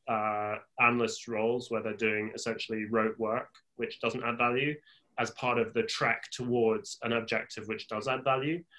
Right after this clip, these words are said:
So, you know, it's a bit like the way that in order to climb Everest, you don't just need to climb Everest, you've got to trek to base camp. I think you can, like, ride a helicopter there if you've got enough money, but, like, you know, you've got to do the, the hike, basically. And so, you know,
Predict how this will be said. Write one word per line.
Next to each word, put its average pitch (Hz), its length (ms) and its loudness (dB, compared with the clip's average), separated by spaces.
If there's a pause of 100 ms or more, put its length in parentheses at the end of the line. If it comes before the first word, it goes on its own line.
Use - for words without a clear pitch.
(140)
So, - 120 2
you 127 120 8
know, 127 100 8
it's 117 100 0
a 139 40 -4
bit 131 180 4
like 113 220 0
the 120 80 -2
way 110 160 6
that 107 160 -2 (100)
in 127 100 2
order 120 140 2
to 110 100 -6
climb 113 240 2
Everest, 104 480 -2
you 120 60 -2
don't 120 180 4
just 113 140 -4
need 110 80 -2
to - 80 -12
climb 113 180 -2
Everest, 104 300 -2
you've - 80 -12
got 110 60 -4
to 104 80 -6
trek - 260 -4
to 113 60 -12
base 110 240 0
camp. 117 180 -12 (100)
I - 20 -16
think 113 160 -6
you 110 80 -16
can, 110 100 -8
like, 104 120 -10
ride 107 160 -2
a - 40 -8
helicopter 107 420 -8
there 113 180 -10
if 113 120 -12
you've 113 120 -14
got - 80 -16
enough - 160 -14
money, 123 240 2
but, 110 140 -2
like, 110 160 -4 (180)
you 120 120 -2
know, 110 120 0 (340)
you've 123 120 -6
got 123 100 2
to 113 80 4
do 113 160 2
the, 104 140 -4 (180)
the 107 80 -6
hike, 110 360 -4
basically. - 600 -10 (640)
And 123 240 4
so, 123 460 4 (500)
you 131 120 2
know, 117 100 8